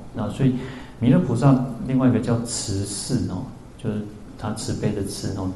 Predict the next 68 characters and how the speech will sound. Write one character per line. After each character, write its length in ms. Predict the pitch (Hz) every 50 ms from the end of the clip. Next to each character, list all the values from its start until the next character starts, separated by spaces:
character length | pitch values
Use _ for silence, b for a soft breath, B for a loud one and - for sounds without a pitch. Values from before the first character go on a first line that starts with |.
| - - -
他 100 | - 123
就 140 | 117 117
是 40 | 117
讲 240 | 117 117 113 98 95
说 140 | 101 104 101
他 100 | 104 110 110
是 120 | - -
一 40 | 113
个 80 | 110
很 200 | 104 - 98 92
慈 220 | 92 - - - 107
心 240 | - - 110 110 95
很 160 | 98 104 110 -
广 260 | - 104 95 92 92 -
大 200 | - 98 - -
的 120 | - -
哦， 200 | - 98 98 92 B B B B B B B B B B -
是 100 | - 117
最 180 | 117 - - 110
慈 200 | - - - 107
悲 220 | 104 - 110 104 98
的 120 | 98 98 98
一 40 | 95
个 80 | 95
菩 80 | 95 95 - - - -
萨 160 | - - 110
哦。 260 | 101 - - - - - - B B B B B B B B -
所 80 | - 110
以 40 | 101
他 100 | 104 107
就 340 | 107 120 110 104 101 101 101 - - - - - - - -
生 260 | - - - - 120 110
生 180 | 113 110 110
世 220 | 110 - 113 110 107
世 80 | 101
修 100 | 107 107
行 240 | 101 - 95 95 92
慈 300 | 90 - - - 95 95
心 340 | 95 - - 107 98 98 98
哦， 140 | 90 92 92 - -
所 120 | - 101
以 80 | 95 101
他 80 | 104 101 101
是 120 | 107 104 101 - -
慈 180 | - - 113 98
心 240 | 101 110 107 107 104 107
第 80 | 113
一 240 | 107 - 104 98 98
哦。 100 | 92 92 98 101
有 60 | 101
时 80 | -
候 60 | 156 156
我 40 |
们 80 | - 113
会 140 | 123 131 127
讲 240 | 123 98 101 - -
说， 240 | 113 110 110 110 B B B B B B B -
你 60 | 117 117
看 80 | 127
我 40 | 131
们 80 | 113 104
讲 200 | 104 95 92 98
说 120 | 107 104 104 -
大 180 | - 113 104
悲 180 | - - 107 107
观 260 | 104 - 110 104 104
世 140 | - - 113
音 80 | 104